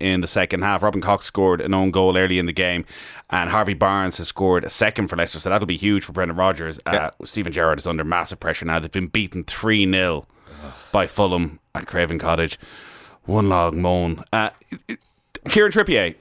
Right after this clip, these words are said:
Speaker 1: he's gone on, and, uh, I'm sure he's gonna be, you know, in the England squad for the World Cup. There's a very good possibility now with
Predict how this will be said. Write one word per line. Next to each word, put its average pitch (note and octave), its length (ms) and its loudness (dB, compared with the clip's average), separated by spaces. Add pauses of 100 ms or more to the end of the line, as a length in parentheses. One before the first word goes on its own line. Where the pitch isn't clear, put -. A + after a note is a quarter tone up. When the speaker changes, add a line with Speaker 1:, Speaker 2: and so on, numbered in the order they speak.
(140)
Speaker 1:
he's C3 220 4
gone D3 180 4
on, D#3 220 4
and, B2+ 240 4
uh, F2+ 240 2
I'm A2+ 100 2
sure C#3 240 4
he's B2+ 140 4
gonna A#2+ 200 4
be, A2 520 4
you B2 120 2
know, G2 60 4
in A2 140 4
the A#2+ 100 6
England A#2 220 2
squad C3+ 280 4
for D3+ 80 -2
the C#3+ 60 4
World C3+ 240 6
Cup. D3 300 2
There's A2+ 180 4
a G#2 60 -6
very B2 280 2
good A2+ 220 2
possibility A#2 580 2
now A#2 260 4
with A2+ 280 0